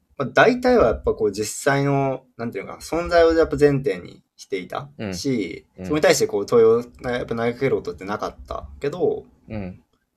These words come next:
Speaker 1: イヴ・クラインはやっぱりそこに対して、まあ、
Speaker 2: うん。
Speaker 1: ちょうど実-、えーと、実存主義みたいなこう、
Speaker 2: うん。
Speaker 1: 哲学も流行り始めようとしてる時期にまさにこの作品を作って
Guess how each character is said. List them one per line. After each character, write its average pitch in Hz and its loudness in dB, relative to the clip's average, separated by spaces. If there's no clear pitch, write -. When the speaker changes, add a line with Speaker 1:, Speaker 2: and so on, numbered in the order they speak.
Speaker 1:
イ 143 -4
ヴ・ 165 -4
ク 175 -6
ラ 170 2
イ 147 2
ン 110 -2
は 92 -6
や 90 -8
っ - -20
ぱ 95 -10
り 92 -10
そ - -4
こ 123 -4
に 123 0
対 123 -2
し - -14
て、 - -10
ま 117 -8
あ、 98 -12
Speaker 2:
う 104 -8
ん。 87 -12
Speaker 1:
ち 110 -4
ょ 110 4
う 107 2
ど 104 0
実-、 104 -12
え - -12
ー - -18
と、 76 -12
実 101 -10
存 101 -6
主 107 -8
義 92 -6
み 82 -14
た - -12
い - -10
な - -14
こ 80 -8
う、 - -18
Speaker 2:
う - -6
ん。 98 -10
Speaker 1:
哲 - -8
学 95 -4
も 92 -12
流 113 0
行 120 4
り 120 0
始 120 0
め 120 0
よ 127 2
う - -6
と - -12
し - -10
て 104 0
る 98 -6
時 113 -4
期 104 -10
に 87 -10
ま 104 -10
さ 95 -8
に 82 -14
こ 87 -20
の 87 -16
作 92 -16
品 90 -18
を 87 -18
作 - -18
っ - -20
て 160 -2